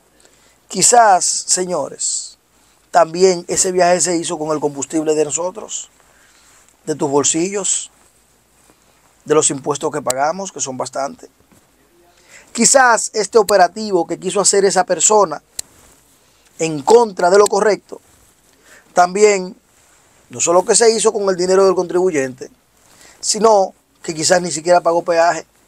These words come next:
Quizás pasó muchos lugares <clears throat> que eran para revisión porque el vehículo estaba rotulado como que era del Ministerio Público. Esto da vergüenza, señores.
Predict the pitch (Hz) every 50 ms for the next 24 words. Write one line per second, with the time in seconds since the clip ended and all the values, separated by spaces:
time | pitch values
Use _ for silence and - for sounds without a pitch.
0 | _ _ _ _ _ _ _ _ _ _ _ _ _ _ _ _ _ - _ _
1 | _ - 208 180 - 226 208 196 180 - - _ _ 170 165 151 - - 190 190
2 | 185 214 240 247 - - - 185 165 156 147 - - - - - 170 170 160 156
3 | 180 180 175 165 147 147 151 - - - - 262 247 196 185 143 - _ _ -
4 | _ - - _ _ _ - 180 190 196 196 190 170 180 180 175 170 175 180 175
5 | 165 - 180 165 165 151 156 151 156 160 156 147 151 160 165 170 180 175 165 -
6 | 165 165 170 160 165 175 160 - 185 196 202 202 196 175 - - _ _ _ _
7 | _ _ _ _ _ _ _ _ _ _ _ _ _ _ - 135 135 - - 165
8 | 165 160 156 156 147 143 131 127 123 - 143 131 131 127 131 - - - - -
9 | - - - - - - - - - _ _ _ _ _ _ _ _ _ _ -
10 | - _ _ - - 190 180 175 170 170 160 147 131 139 139 139 135 131 - 135
11 | - - - - - - - - _ - - - - - _